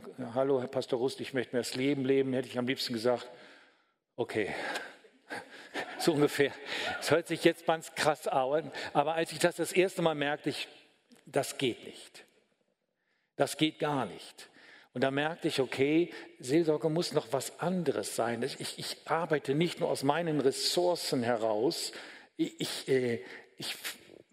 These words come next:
ging dazu über, immer auf Distanz zu machen. Und ich merkte, nein, der Herr will den Menschen nah sein.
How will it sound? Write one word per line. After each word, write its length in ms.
ging 320
dazu 580
über, 360
immer 260
auf 160
Distanz 640
zu 100
machen. 320
Und 140
ich 160
merkte, 340
nein, 200
der 100
Herr 200
will 120
den 160
Menschen 400
nah 240
sein. 560